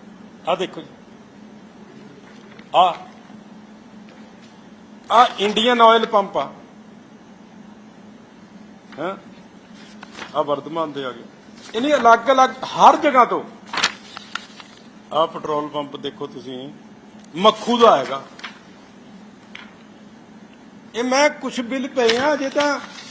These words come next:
ਆ ਤਾਂ ਮੇਰੇ ਕੋਲ ਪਏ ਤੇ ਮੈਂ ਇਸ ਕਰਕੇ ਨਾ ਜੀ, ਮੈਂ ਕਈ ਦਿਨ ਤੋਂ ਸੋਚ ਰਿਹਾ ਤਾ ਵੀ ਯਾਰ ਐਡੀ ਬਦਤਮੀਜ਼ੀ, ਮਤਲਬ ਐਡੀ ਮੂਰਖ ਬਣਾਉਣਾ, ਐਡਾ ਝੂਠ। ਤੁਸੀਂ ਚਾਰ ਪੈਸੇ ਲੈ ਕੇ ਆਪਣੀ ਜ਼ਮੀਰ ਵੇਚ ਕੇ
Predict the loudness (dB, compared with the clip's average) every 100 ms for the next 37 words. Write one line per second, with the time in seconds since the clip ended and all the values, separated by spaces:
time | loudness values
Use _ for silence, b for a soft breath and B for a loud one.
0 | -4 2 2 2 -2 -4 -4 -2 4 6
1 | 6 4 0 0 -2 -4 -4 -4 -8 -8
2 | -6 -6 -4 -4 -2 -4 -6 -6 -6 -6
3 | -6 -6 -4 -4 -4 -6 -6 -6 -8 -8
4 | -4 -2 0 -2 -4 -8 -8 -8 -8 -6
5 | -8 -6 -8 -6 -6 -4 -4 -4 -6 -6
6 | -6 -6 -6 -8 -12 B B -4 2 6
7 | 6 4 0 -4 -2 -6 -8 -8 -2 4
8 | 6 6 2 -4 -4 -4 -4 -2 -4 -4
9 | -8 -10 -8 -6 -6 -4 -4 -4 -6 -4
10 | -4